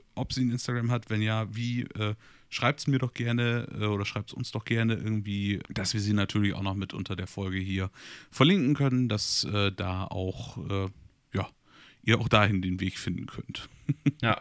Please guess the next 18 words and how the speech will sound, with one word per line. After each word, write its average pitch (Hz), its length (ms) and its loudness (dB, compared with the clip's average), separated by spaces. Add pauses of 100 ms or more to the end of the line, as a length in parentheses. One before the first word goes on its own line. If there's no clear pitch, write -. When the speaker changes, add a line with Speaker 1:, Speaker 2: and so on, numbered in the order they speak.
Speaker 2:
ich - 120 0
hab 156 140 0
mir 123 120 0
auch - 120 -4
die 113 140 -2
Website 165 340 -2
angeschaut 147 480 -2
und 143 60 -6
ich 127 80 -4
muss 127 120 -2
sagen, 131 200 2
das 117 80 0
ist - 200 -4
echt, - 300 -10
äh, 117 320 -2
ein 107 440 -4
unverwechselbarer 127 1160 0
Stil. 107 560 0